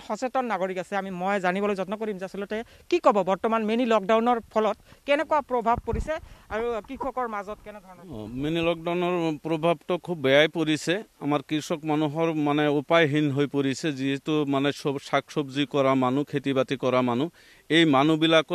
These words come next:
Speaker 2: যেতিয়া অসুবিধা হৈছে, যি চব্জি বজাৰত ষাঠি টকা মূল্য, আজিৰ দিনত সেই চব্জিটো দহ টকাত বিক্ৰী কৰিব লাগে। এই দহ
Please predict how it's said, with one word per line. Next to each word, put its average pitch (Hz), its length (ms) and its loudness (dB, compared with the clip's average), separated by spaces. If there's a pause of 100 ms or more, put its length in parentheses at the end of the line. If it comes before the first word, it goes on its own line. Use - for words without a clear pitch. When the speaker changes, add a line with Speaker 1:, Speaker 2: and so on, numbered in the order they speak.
Speaker 2:
যেতিয়া 139 240 0
অসুবিধা 151 560 -2
হৈছে, 143 500 -6 (180)
যি 165 220 -2 (280)
চব্জি 151 380 -4
বজাৰত 143 520 -2 (100)
ষাঠি 160 300 -6
টকা 156 260 -2
মূল্য, 143 400 -2 (300)
আজিৰ 147 400 0
দিনত 160 320 0
সেই 147 220 -6
চব্জিটো 147 540 -4
দহ 139 160 0 (120)
টকাত 156 240 -2
বিক্ৰী 139 300 -8
কৰিব 147 260 -4 (140)
লাগে। 143 220 0 (360)
এই 160 140 2
দহ 151 240 2